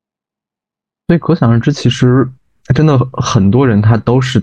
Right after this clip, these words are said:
带着一些伤痛长大的。那些，我们说情绪其实跟很多事件、很多经历是有关联的嘛。如果不经历那些事情，其实很多情绪它就构建不起来，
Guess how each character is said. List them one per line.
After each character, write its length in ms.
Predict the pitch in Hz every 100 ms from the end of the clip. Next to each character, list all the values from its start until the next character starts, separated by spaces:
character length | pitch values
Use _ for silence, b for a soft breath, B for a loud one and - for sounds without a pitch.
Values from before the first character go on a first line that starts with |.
| -
带 200 | 117 107
着 120 | 85
一 160 | 82 95
些 340 | - 98 90
伤 380 | - - 117 120
痛 240 | 127 - -
长 180 | - -
大 200 | - -
的。 60 | - - B B B -
那 160 | 139 147
些， 260 | 170 160 -
我 180 | 104 135
们 100 | 147
说 120 | 226
情 200 | 240 -
绪 80 | 165
其 80 | 175
实 140 | 139
跟 320 | 139 156 165 160 - -
很 300 | - 113 95
多 180 | 113
事 360 | 127 131 - 139
件、 320 | 123 104 92 -
很 140 | 107
多 100 | 117
经 240 | 113 139
历 80 | 151
是 120 | -
有 80 | 113
关 200 | 104 110
联 160 | 131 -
的 60 |
嘛。 100 | 101 -
如 100 | 139
果 80 | 120
不 100 | 127
经 180 | 143
历 40 | 139
那 120 | 123
些 120 | 123
事 140 | 127 127
情， 100 | 104
其 60 |
实 80 | 117
很 100 | 135
多 100 | 117
情 200 | 113 101
绪 100 | -
它 100 | 110
就 200 | 113 110 B B B B - -
构 120 | 170 147
建 140 | 143
不 100 | 135
起 220 | 131 -
来， 180 | -